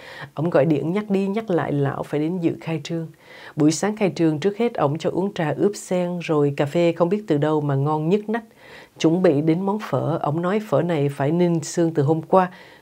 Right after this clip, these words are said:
không bột nêm bột ngọt. Đầu bếp có số má, tóm lại nghe ổng là ổng nổ vang trời. Nghe ổng nổ, lão không có tin lắm, bèn nói: "Anh không cần nổ, để mang ra ăn ngon dở biết liền à."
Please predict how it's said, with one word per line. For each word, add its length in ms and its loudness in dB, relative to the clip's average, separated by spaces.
không 420 0
bột 200 2
nêm 280 0
bột 180 0
ngọt. 300 0
Đầu 180 4
bếp 180 2
có 120 2
số 220 0
má, 440 -2
tóm 140 0
lại 440 -2
nghe 260 -2
ổng 460 -2
là 280 0
ổng 240 -2
nổ 200 2
vang 400 -2
trời. 200 -4
Nghe 100 6
ổng 240 4
nổ, 320 4
lão 240 4
không 200 0
có 60 2
tin 260 4
lắm, 320 -2
bèn 220 2
nói: 200 -2
"Anh 160 -2
không 180 0
cần 260 4
nổ, 380 2
để 260 4
mang 200 0
ra 120 -2
ăn 240 -2
ngon 200 -2
dở 120 2
biết 200 2
liền 300 2
à." 120 -12